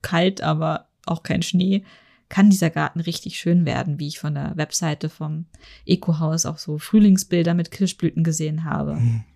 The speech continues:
Speaker 2: Immer auch ganz viele Kulturevents normalerweise, ne? Auch Austausch mit anderen Vereinen, hab ich ge-, gehört. Ich kenn, wir kennen die ja auch. Ist ja nicht so, ist, <laughs> haben die auch schon auf Events getroffen. Ähm, gibt's Kois?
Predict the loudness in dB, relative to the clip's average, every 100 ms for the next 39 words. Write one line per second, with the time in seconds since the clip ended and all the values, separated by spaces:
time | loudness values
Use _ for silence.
0 | _ 2 4 4 2 0 0 0 -2 -2
1 | 0 4 4 2 0 0 0 0 0 0
2 | -2 -2 -2 -2 -4 -2 -2 0 0 0
3 | -2 -2 0 0 0 -2 0 -2 -6 -6
4 | -6 -6 -8 -8 -6 -6 _ _ -2 0
5 | 2 0 2 2 2 -4 -8 _ -20 _
6 | _ 0 2 2 0 -2 -14 -2 0 4
7 | 4 2 0 -2 -2 -2 -2 -2 -2 -2
8 | 0 -2 -6 -12 -10 -10 -16 -20 0 2
9 | 4 2 2 0 -4 _ _ -2 0 2
10 | 2 2